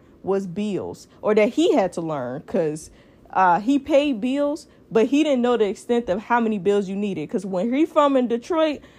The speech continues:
child, they, they act like certain bills don't exist, like car insurance and shit. They, they, they don't realize that you need that shit.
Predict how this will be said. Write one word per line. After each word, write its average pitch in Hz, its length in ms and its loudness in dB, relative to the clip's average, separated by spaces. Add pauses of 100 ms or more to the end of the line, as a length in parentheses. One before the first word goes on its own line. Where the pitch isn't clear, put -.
(140)
child, 240 340 4
they, 233 160 0
they 220 160 2
act 202 200 0
like 196 300 -2
certain 208 340 -2
bills 202 260 -2
don't 170 160 -6
exist, 180 320 -8
like 147 160 -10
car 208 260 -2
insurance 202 500 -6
and 180 100 -10
shit. 196 300 -4
They, 196 120 -4
they, 202 200 -2
they 208 200 -2
don't 208 160 0
realize 170 440 -4
that 220 200 -12
you 190 60 -10
need 160 280 -12
that 123 140 -8
shit. - 320 -10